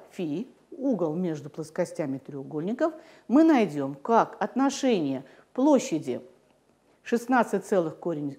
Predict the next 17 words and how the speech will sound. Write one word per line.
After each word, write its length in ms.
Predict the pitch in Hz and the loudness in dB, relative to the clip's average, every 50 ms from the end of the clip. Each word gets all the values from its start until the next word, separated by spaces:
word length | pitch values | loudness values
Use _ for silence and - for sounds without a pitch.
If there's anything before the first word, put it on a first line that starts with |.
| _ _ _ | _ _ _
шестнадцать 640 | - - 240 233 240 240 262 233 190 - - - - | -4 -2 -2 -2 2 4 6 6 6 4 2 -14 -8
корень 360 | - 208 185 160 151 156 156 | 0 0 0 2 0 -2 -6
из 100 | 156 - | -8 -4
трёх, 360 | - 220 226 294 381 381 - - - - _ - | 0 2 4 4 4 4 2 -8 -18 -20 _ -6
делённое 480 | 151 196 175 202 240 277 285 302 285 | -4 -2 0 2 4 6 6 6 6
на 140 | 247 240 226 | 4 2 2
тридцать 420 | 233 220 226 220 226 - 233 196 | 0 -2 -2 -2 -2 -2 -2 -2
два, 280 | 156 147 156 135 117 113 - - - - - _ - | -2 -2 -4 -4 -4 -6 -12 -20 -20 -20 -20 _ -4
и 100 | 170 175 | -2 0
равно 400 | 160 156 151 151 185 233 302 339 | 0 0 -2 -2 0 2 2 2
это 260 | 370 349 359 359 359 - - _ _ | 2 2 0 -2 -4 -4 -12 _ _
корень 260 | - 214 202 175 160 | 2 4 4 4 0
из 120 | 170 147 - | -4 -8 -8
трёх, 280 | - 196 269 311 269 | -2 0 0 0 0
делённое 500 | 175 180 160 156 165 208 214 208 214 208 | -2 -4 -4 -4 -2 -2 0 0 0 0
на 180 | 196 190 185 175 | 0 0 -2 -2
два. 280 | 139 127 123 113 - | -4 -8 -12 -14 -14